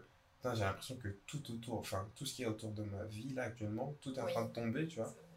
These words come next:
Speaker 1: Et même elle, elle est en train de, genre, elle m'échappe, pas que, pas qu'elle lui appartient, mais peut-être
Speaker 2: Mm.
Speaker 1: il se dit, ouais, euh, elle m'échappe.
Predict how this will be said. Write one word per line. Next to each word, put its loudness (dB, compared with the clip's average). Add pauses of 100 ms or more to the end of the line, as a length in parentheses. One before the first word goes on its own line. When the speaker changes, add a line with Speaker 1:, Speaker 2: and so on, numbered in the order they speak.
(420)
Speaker 1:
Et 4
même 4
elle, 2 (420)
elle 2
est 4
en 2
train -4
de, 0 (140)
genre, -4 (100)
elle 4
m'échappe, 4 (180)
pas 10
que, -2 (580)
pas 8
qu'elle 4
lui 10
appartient, 12 (100)
mais 4
peut-être 4
Speaker 2:
Mm. 6
Speaker 1:
il 6
se 0
dit, -4
ouais, 8
euh, 4 (420)
elle 0
m'échappe. 2